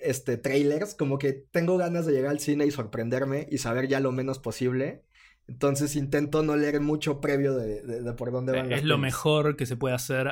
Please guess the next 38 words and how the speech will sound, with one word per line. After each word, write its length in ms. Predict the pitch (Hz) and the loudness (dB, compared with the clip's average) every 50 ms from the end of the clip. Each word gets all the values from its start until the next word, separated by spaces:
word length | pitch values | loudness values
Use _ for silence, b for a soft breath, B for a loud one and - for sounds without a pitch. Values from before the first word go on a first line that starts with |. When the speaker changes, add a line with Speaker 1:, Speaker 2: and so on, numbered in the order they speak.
| - | -4
Speaker 2:
al 400 | 143 127 113 113 113 113 113 113 | -4 -4 -4 -4 -4 -6 -6 -6
momento 320 | 120 123 127 135 127 127 127 | -4 -4 -2 -2 -2 0 0
de 60 | 131 | -2
ir 80 | 131 120 | -2 -2
al 80 | 117 | -4
cine. 380 | - - 139 127 123 120 117 - b b b b b b b b | -6 -4 -4 -4 -4 -4 -6 -8 b b b b b b b b
Pero 160 | 175 180 208 | 4 4 6
bueno, 160 | 214 208 175 | 6 6 6
Speaker 1:
Sí. 60 | 180 | 6
Speaker 2:
nada, 300 | 190 180 156 143 135 139 - - - | 6 6 6 4 2 -2 -6 -10 -8
con 180 | - 139 147 | -4 0 2
esto 760 | 165 165 - - 175 165 160 151 151 143 139 139 135 131 135 127 | 2 2 4 4 6 6 6 6 6 4 4 4 2 2 -2 -4
simplemente 1120 | - - - - 156 143 147 143 143 147 151 151 151 127 - 147 143 139 135 131 131 127 131 | -6 -6 -2 -2 -2 0 2 2 2 4 4 2 2 4 6 6 6 6 6 4 2 0 -2
con 180 | - 131 131 127 | -2 -4 -2 -2
saber 600 | - - 139 131 139 147 147 151 147 151 147 151 - | 0 0 0 2 2 4 4 4 4 2 0 0 0
que 580 | 139 135 131 127 127 123 123 123 120 123 b b b b b b | 0 2 2 2 2 0 0 -2 -4 -6 b b b b b b
Iñárritu 400 | - 135 139 143 143 143 127 143 | -4 0 2 2 2 2 2 2
volvió 340 | 135 131 135 143 147 143 143 | 2 2 4 4 4 4 2
a 260 | 143 135 135 131 131 131 | 2 0 -2 -2 -2 0
México, 380 | 151 156 - - 160 170 156 - | 0 0 0 0 2 0 2 2
tal 100 | 143 139 | 2 2
vez 140 | 151 151 - | 2 2 4
ahora 200 | 151 156 156 151 | 2 4 4 2
nos 120 | 147 139 - | 2 0 0
sorprende 380 | 135 131 127 139 147 147 143 | 0 0 0 0 2 2 2
con 160 | 135 135 127 127 | 2 0 0 0
una 360 | 135 139 139 135 135 127 127 | 0 0 0 0 0 0 -2
especie, 680 | 120 - - 139 131 127 - - 135 131 127 123 120 120 | -4 -4 -2 -4 -2 -2 -2 -2 -2 -2 -2 -2 -2 -4
o 40 | 123 | -2
sea, 160 | - 165 151 | -2 -2 0
con 120 | 151 151 151 | 2 2 2
lo 100 | 151 143 | 2 2
que 120 | - 151 131 | 2 -2 -2
sería 720 | - - - - 151 151 151 170 175 180 180 175 165 156 | -2 -4 -2 0 2 2 4 4 4 4 4 4 2 2
el, 640 | 151 143 143 139 139 135 135 135 135 135 131 - _ | 0 0 0 0 0 0 0 -2 -2 -4 -6 -8 _
su 280 | - - - 190 170 165 | -8 -2 4 6 6 6
Roma, 600 | 156 151 151 165 185 196 196 180 147 131 123 - | 6 6 4 4 4 4 2 0 0 -2 -6 -6
¿viste? 460 | - 151 160 - - 202 143 123 120 | -4 -4 -2 0 0 0 0 0 -2